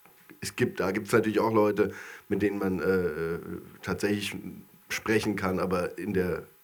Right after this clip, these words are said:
neunzig Prozent der Fälle sind das Leute, die einen nur anpöbeln wollen und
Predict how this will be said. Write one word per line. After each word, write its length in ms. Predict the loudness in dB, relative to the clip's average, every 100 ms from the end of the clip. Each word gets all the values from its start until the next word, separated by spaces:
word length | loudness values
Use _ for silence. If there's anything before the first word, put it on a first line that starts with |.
| -16 -16 -2
neunzig 360 | 0 0 -2
Prozent 320 | -8 -4 -2 -2
der 100 | -2
Fälle 260 | -2 -4
sind 200 | -6 -8
das 220 | -10 -10
Leute, 260 | -6 -6 -6
die 220 | -12 -16 -14 -16 -16 -16 -8
einen 240 | -2 0
nur 120 | 0 0
anpöbeln 520 | -2 2 2 2 0
wollen 220 | 0 -2
und 200 | -6 -10